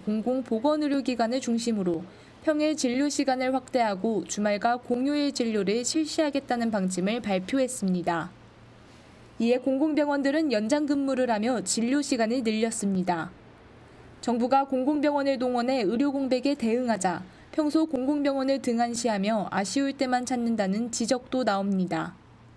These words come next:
시민사회단체들은 전체 의료기관의 오 퍼센트를 차지하는 공공병원의 수는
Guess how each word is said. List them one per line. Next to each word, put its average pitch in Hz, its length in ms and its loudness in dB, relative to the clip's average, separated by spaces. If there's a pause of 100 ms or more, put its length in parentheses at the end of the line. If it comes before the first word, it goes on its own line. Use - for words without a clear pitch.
(720)
시민사회단체들은 277 1200 2
전체 208 360 2
의료기관의 254 800 2
오 190 140 0
퍼센트를 285 600 0
차지하는 240 600 0
공공병원의 254 760 0
수는 202 400 -2